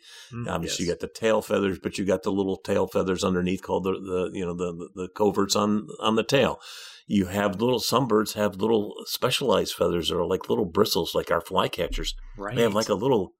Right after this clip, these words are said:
Speaker 2: little bristly around their, their mouth and, and their bill. A-, and, uh,
Speaker 1: And
Speaker 2: the
Speaker 1: those
Speaker 2: special
Speaker 1: are specially designed to help how
Speaker 2: Yeah,
Speaker 1: they fly
Speaker 2: yeah.
Speaker 1: around, your swallows and your swifts,
Speaker 2: Yeah.
Speaker 1: and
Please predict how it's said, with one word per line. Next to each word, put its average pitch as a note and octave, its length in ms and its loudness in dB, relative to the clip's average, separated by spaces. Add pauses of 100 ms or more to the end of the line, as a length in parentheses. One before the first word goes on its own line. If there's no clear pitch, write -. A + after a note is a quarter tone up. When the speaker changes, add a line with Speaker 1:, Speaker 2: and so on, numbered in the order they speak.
Speaker 2:
little B2+ 220 2
bristly F#2 720 2
around G2+ 300 2
their, F2 260 2
their F2 320 0
mouth F#2+ 420 2
and, E2+ 220 -2
and E2 320 -8
their D#2 300 -8 (360)
bill. B2 360 2 (340)
A-, - 60 -8
and, E2+ 560 -4
uh, E2 260 0 (180)
Speaker 1:
And C3 160 0
Speaker 2:
the C3+ 60 2
Speaker 1:
those D#3 140 4
Speaker 2:
special A#2 220 4
Speaker 1:
are G2 40 0
specially C3 340 2
designed A#2 380 -2
to A2+ 60 -4
help A#2 220 -6
how A#2+ 100 -2
Speaker 2:
Yeah, F#3 100 2
Speaker 1:
they A2 100 -2 (320)
fly B2 200 2
Speaker 2:
yeah. A#2+ 60 0
Speaker 1:
around, B2 520 -2
your G#2+ 140 0
swallows G#2 680 -4
and F#2 100 -14
your F#2 120 -16
swifts, - 680 -4
Speaker 2:
Yeah. G2+ 60 -20
Speaker 1:
and - 80 -20